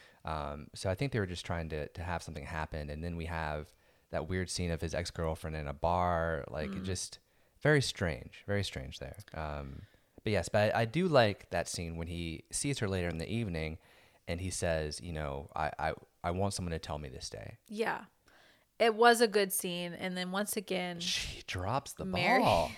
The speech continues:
Speaker 2: <laughs> Mary ruins it.
Speaker 1: What it, I mean, I, and I don't get it. For the life of me, I don't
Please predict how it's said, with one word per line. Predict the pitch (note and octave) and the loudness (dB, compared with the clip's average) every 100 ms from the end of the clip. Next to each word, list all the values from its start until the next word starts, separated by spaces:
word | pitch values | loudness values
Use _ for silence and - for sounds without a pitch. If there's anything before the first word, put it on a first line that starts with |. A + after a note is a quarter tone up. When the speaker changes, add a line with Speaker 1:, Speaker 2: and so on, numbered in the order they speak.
| G#3+ | -12
Speaker 2:
<laughs> | - | -12
Mary | G3 G3 G3 G#3+ | -4 0 2 2
ruins | G3 F#3 F3 F3 E3+ | 0 -2 -2 -6 -2
it. | F3+ F3 - - | 0 0 -4 2
Speaker 1:
What | F3 B3 | 4 6
it, | - | 6
I | F3 | 6
mean, | F#3 D3+ - | 6 2 0
I, | D#3+ - - - | -2 -2 -6 -4
and | D#3+ | 0
I | D3 C3 - | 2 0 0
don't | D#3 D#3 D3+ - B2 | 4 4 2 -2 -6
get | E3+ G#3 | -2 -2
it. | A2 | -2
For | - - | -2 0
the | F#3 | 2
life | E3 F3+ - | 4 2 0
of | F#2+ | -4
me, | F2 F2 - - | -2 -2 -6 -4
I | G2+ | -4
don't | G2 A2 B2+ D3 C#3+ | -2 2 4 4 2